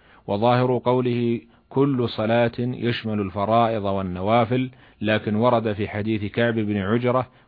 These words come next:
"كل صلاة مكتوبة"، فيحمل المطلق على المقيد. وقد ورد لهذا الحديث سبب،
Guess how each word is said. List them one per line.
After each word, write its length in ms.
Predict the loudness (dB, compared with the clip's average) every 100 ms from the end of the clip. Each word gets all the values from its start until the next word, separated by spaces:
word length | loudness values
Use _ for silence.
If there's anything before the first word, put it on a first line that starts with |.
| _
"كل 380 | -2 0 0 -2
صلاة 460 | -4 -4 0 0 0
مكتوبة"، 680 | -2 -2 -4 -4 -4 -2 -6 -10 _ -4
فيحمل 460 | 0 0 0 -2
المطلق 880 | 0 -2 -2 -2 -2 -2 -2 -4 -4
على 200 | -2 -2
المقيد. 680 | 0 -4 -6 -6 -8 -10 -14 _ _ _ -16 -8
وقد 260 | -2 0
ورد 300 | 4 4 4
لهذا 440 | 2 2 0 0 -2
الحديث 540 | -2 -4 -2 -2 -4
سبب، 560 | 0 0 2 0 -4